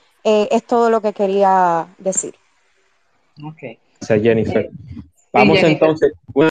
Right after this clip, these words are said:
Speaker 2: Déjame
Speaker 3: cosita.
Speaker 2: re-
Speaker 3: Ah, ok,
Speaker 2: Ajá.
Speaker 3: ok, ok, perfecto.
Speaker 2: Para responderle a Jennifer, mira, realmente se habla de que hay sobrediagnóstico. Eh, algunos hablan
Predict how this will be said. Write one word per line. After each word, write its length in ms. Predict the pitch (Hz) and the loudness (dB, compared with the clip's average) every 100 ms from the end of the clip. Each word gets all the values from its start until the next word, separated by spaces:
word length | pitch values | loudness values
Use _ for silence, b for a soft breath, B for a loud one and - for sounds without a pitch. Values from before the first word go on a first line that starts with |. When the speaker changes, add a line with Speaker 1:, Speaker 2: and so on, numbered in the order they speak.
| - | 0
Speaker 2:
Déjame 340 | 151 156 156 | 0 0 2
Speaker 3:
cosita. 380 | 247 269 262 117 | 0 2 -2 -2
Speaker 2:
re- 60 | 117 - - | -8 -10 -6
Speaker 3:
Ah, 220 | 139 139 | -4 -2
ok, 120 | 135 123 | -2 -2
Speaker 2:
Ajá. 160 | 180 123 | 0 0
Speaker 3:
ok, 100 | 123 117 | 0 0
ok, 220 | 123 110 | -2 -6
perfecto. 300 | 120 - 107 | -8 -10 -10
Speaker 2:
Para 180 | - 214 | -2 0
responderle 480 | 220 214 202 208 233 | 0 -2 -2 0 0
a 60 | 208 | 0
Jennifer, 420 | 165 156 165 180 | -4 -6 -8 -4
mira, 300 | 202 175 170 | -2 0 -2
realmente 800 | 202 226 262 247 247 254 247 254 - _ _ _ _ _ _ _ | -2 0 0 0 0 0 -2 -4 -20 _ _ _ _ _ _ _
se 160 | - | 0
habla 240 | 202 220 226 | 0 2 0
de 100 | 214 | 0
que 80 | 208 | -2
hay 100 | 208 | -2
sobrediagnóstico. 1040 | 196 185 170 156 190 214 - 202 202 196 _ _ _ _ _ _ _ _ _ _ _ _ - | -4 -2 -2 -4 -4 -6 -8 -12 -12 -16 _ _ _ _ _ _ _ _ _ _ _ _ -4
Eh, 360 | 180 175 175 175 | -2 0 -2 -2
algunos 380 | 196 208 233 208 | -2 0 0 2
hablan 840 | 208 208 214 208 208 202 170 | 2 2 0 -2 -4 -6 -14